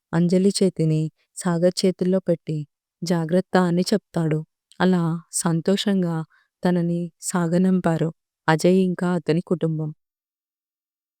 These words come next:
కొద్ది రోజుల తర్వాత మేఘ ఇంకా అజయ్ల పెళ్లికి ముహూర్తం పెట్టించారు. దానికి రెండు రోజుల ముందే స్నేహ కార్తీక్ల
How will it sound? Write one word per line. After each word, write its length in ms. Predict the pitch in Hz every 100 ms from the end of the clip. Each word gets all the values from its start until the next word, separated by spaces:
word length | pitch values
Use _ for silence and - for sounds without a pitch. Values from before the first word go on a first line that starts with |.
| _
కొద్ది 260 | - 180 185
రోజుల 380 | 190 180 185 196
తర్వాత 480 | - 190 165 165 - 160 160 - _ _ -
మేఘ 380 | 180 175 175 202 208
ఇంకా 300 | 185 - 160 160 - _ -
అజయ్ల 320 | 170 165 185 202
పెళ్లికి 520 | 190 175 165 - 160 160 _ _ -
ముహూర్తం 420 | 175 175 175 202
పెట్టించారు. 680 | 208 190 - 160 - 170 156 151 _ _ _
దానికి 520 | 170 190 202 202 175 165 170 _ _ _
రెండు 260 | 165 175 180
రోజుల 360 | 202 196 202 214
ముందే 380 | 208 185 170 160 160 _ _ _
స్నేహ 400 | - - 180 185
కార్తీక్ల 600 | 208 202 185 - 175 -